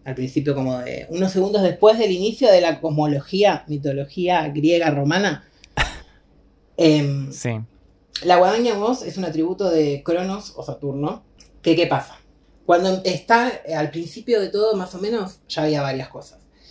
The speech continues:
Speaker 1: Pero es-, vamos a concentrarnos en Gea, que era la Tierra, y el cielo, que era Urano, ¿sí? Estaban pegados
Speaker 2: Mm.
Speaker 1: y no, o sea, no había aire. Urano era como muy tirano, no dejaba que Gea, eh,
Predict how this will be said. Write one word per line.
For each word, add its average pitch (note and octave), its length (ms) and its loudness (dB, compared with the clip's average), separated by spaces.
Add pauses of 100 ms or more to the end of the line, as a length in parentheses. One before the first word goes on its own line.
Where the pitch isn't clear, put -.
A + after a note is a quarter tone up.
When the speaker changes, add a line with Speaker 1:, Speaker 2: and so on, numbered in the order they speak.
(360)
Speaker 1:
Pero G#3 420 4
es-, D3 160 -8 (120)
vamos E3 220 -2
a E3+ 60 -4
concentrarnos D3+ 540 -4
en C#3+ 140 0
Gea, F#3+ 400 2
que - 60 -4
era C#3+ 120 0
la C#3+ 160 -2
Tierra, F#3 480 0 (280)
y D3 100 0
el C#3+ 120 2
cielo, E3+ 300 2
que D#3 60 4
era D3 100 4
Urano, B2+ 300 -6 (560)
¿sí? - 380 -4 (260)
Estaban F3 440 0
pegados C#3+ 600 0
Speaker 2:
Mm. B2 180 -10 (140)
Speaker 1:
y B2+ 460 -10
no, C#3+ 300 -2
o - 120 -8
sea, - 320 -8 (140)
no C#3 160 0
había D3 320 2
aire. A#2 400 -12
Urano C3 280 -2
era F3 140 4
como D3 160 2
muy D#3 180 0
tirano, F3+ 360 0
no D3+ 120 -2
dejaba D#3+ 400 2
que D3+ 100 -4
Gea, E3 520 -2
eh, C3 500 -10